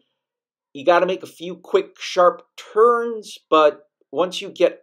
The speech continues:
out of the airport, the route you took getting in is also the fastest route to where you will, um, how should I say, I don't care about the guard there,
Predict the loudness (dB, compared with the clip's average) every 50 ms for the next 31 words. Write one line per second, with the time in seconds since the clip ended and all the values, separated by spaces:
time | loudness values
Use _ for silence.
0 | _ 4 4 4 4 0 -4 _ 2 4 4 4 2 -2 -14 -12 _ -6 -4 -4
1 | -4 -4 -4 -4 -4 -6 -6 -8 -10 0 2 2 2 2 0 -2 -8 _ 0 2
2 | 4 4 2 0 -6 _ _ _ _ _ _ _ _ _ _ _ _ _ _ _
3 | _ _ _ _ _ _ -12 -6 -4 -2 -2 2 4 6 8 8 6 4 0 -8
4 | -10 -10 -4 -4 -4 -4 -4 _ _ 4 4 4 4 4 -6 -10 _ _ _ -4
5 | -2 -2 -2 -2 -2 -4 -4 -2 2 2 2 2 0 -6 -4 -4 -4 -4 -4 -8
6 | -14 _ -10 -6 -4 -4 -6 -6 -8 -12 -12 -12 -12 -18 -20 _ _ _ _ _
7 | _ -4 0 2 4 4 4 2 -2 -8 _ _ _ _ _ _ _ -10 -6 -6
8 | -6 -6 -6 -2 0 2 4 4 6 4 4 2 0 -8 -16 -20 -18 -14 -12 -10
9 | -8 -8 -8 -8 -10 -12 -16 _ _ _ _ _ _ _ _ _ -2 0 6 8
10 | 10 10 10 8 2 0 -6 _ _ _ _ -20 -20 _ _ _ 0 2 2 4
11 | 4 4 2 2 0 -6 -14 -18 _ _ _ _ _ _ -8 -2 -2 -2 -2 0
12 | 0 0 0 -2 -6 -4 -2 0 0 0 -2 -4 -4 -6 -6 -4 -4 -6 -6 -6
13 | -8 -6 -4 -2 -2 0 -2 -4 -4 -8 -18 -4 -2 0 0 0 0 -2 -4 -6
14 | -4 -4 -6 -6 -8